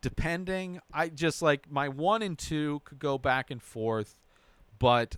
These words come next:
I think my, I'll, I'll get to why my number one is my number one, but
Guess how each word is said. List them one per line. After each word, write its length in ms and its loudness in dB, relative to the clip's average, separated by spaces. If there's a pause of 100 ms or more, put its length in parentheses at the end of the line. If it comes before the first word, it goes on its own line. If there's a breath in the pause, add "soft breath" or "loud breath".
I 160 0
think 520 -8
my, 320 -8
I'll, 240 0
I'll 60 -4
get 240 -4
to 100 -4
why 300 4
my 180 -4
number 300 -6
one 200 -4
is 100 -6
my 140 -6
number 300 -8
one, 380 -4
but 160 -4